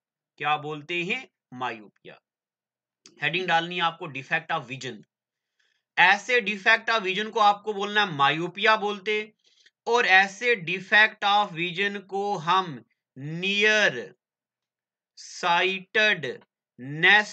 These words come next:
भी बोलते हैं, या इसको मायोपिया बोलते, या क्या बोलते? नियर साइटेडनेस। अब मायोपिया या नियर साइटेडनेस की डेफिनेशन क्या होगी? तो मैं बोलूंगा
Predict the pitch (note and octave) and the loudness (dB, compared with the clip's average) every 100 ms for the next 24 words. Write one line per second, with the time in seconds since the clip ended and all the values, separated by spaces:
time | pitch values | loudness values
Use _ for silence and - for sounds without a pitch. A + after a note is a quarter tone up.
0 | - A#2 - A#2 A#2+ F#3 G3+ F3 C3+ D3+ | -12 -18 -20 -18 -8 -6 -6 -8 -8 -8
1 | C#3+ C#3+ D3 C3 E3+ F3 G#2 _ _ _ | -10 -10 -8 -4 -2 -2 -4 _ _ _
2 | _ _ _ B2 D3 F3+ G3 F#3+ G#3 F#3 | _ _ _ -8 0 2 2 -4 -8 -6
3 | D#3 D3+ D#3+ E3+ F#3+ G3+ F#3+ G3 F#3 G#3+ | -2 -2 -2 -6 -4 -4 -2 -6 -4 -4
4 | E3+ E3+ E3 G3 F3+ F#3 F#3+ A#3 D#3+ F3 | 0 0 0 -4 -2 -6 -2 -4 0 2
5 | E3 C#3 A#2+ G#2 G2+ F#2+ G2 F#2 _ _ | 0 -2 -10 -10 -18 -20 -20 -20 _ _
6 | _ _ _ _ _ _ - A3 A3 G3 | _ _ _ _ _ _ 4 4 4 2
7 | F#3+ G3 G#3 G3+ A3+ A3+ A3+ A3+ G3+ G#3+ | 2 2 -4 -4 2 2 4 2 4 0
8 | A3 G#3+ G3+ G#3 G#3+ G3+ A3 D3 C3+ - | 2 -2 -2 -2 -4 -4 -8 -4 -4 -4
9 | D3+ D#3+ F#3+ D#3+ C#3 G#2+ G2 A2 D3 D3 | -2 -2 -2 -6 -10 -14 -16 -16 -14 -6
10 | F3 F#3+ C3+ D#3 F3+ A3 A3+ G#3+ | -2 -2 -4 -8 -6 -6 0 2